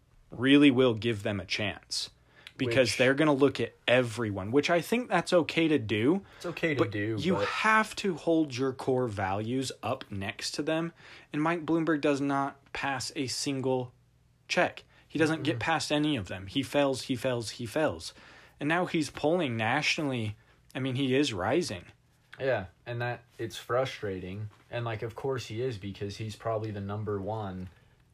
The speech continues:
Speaker 2: at putting his voice out there
Speaker 1: Yes, he
Speaker 2: when it
Speaker 1: is.
Speaker 2: comes to the television and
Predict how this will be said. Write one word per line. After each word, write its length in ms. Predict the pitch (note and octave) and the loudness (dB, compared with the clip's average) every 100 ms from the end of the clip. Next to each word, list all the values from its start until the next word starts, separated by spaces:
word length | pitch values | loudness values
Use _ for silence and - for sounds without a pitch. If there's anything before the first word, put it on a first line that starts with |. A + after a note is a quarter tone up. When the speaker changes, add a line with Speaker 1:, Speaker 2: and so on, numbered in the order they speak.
| _ | _
Speaker 2:
at 420 | A#2 A#2 G2+ - - | -2 0 -2 -6 -8
putting 340 | B2 A2+ G2+ | -4 -4 -4
his 380 | F#2+ G#2 G2+ F2+ | -6 -4 -6 -6
voice 400 | F2 G2+ F2+ - | -4 -4 -4 -8
out 280 | - G2 F#2+ | -8 -6 -6
there 180 | - E2 | -8 -6
Speaker 1:
Yes, 200 | F#2 G#2 | -6 -6
he 60 | B2 | -4
Speaker 2:
when 100 | A2+ | -2
it 160 | A2+ | -2
Speaker 1:
is. 40 | G2 | -2
Speaker 2:
comes 280 | G2+ G2 - | -4 -4 -10
to 400 | - F#2+ F2 F2 - | -10 -8 -8 -12 -14
the 80 | F#2 | -10
television 840 | - A2 A2 G#2+ G2+ G#2 G#2 G2+ - _ - _ _ _ _ - | -2 -2 -2 -4 -6 -8 -8 -10 -14 _ -20 _ _ _ _ -10
and 320 | G#2 G2+ | -8 -8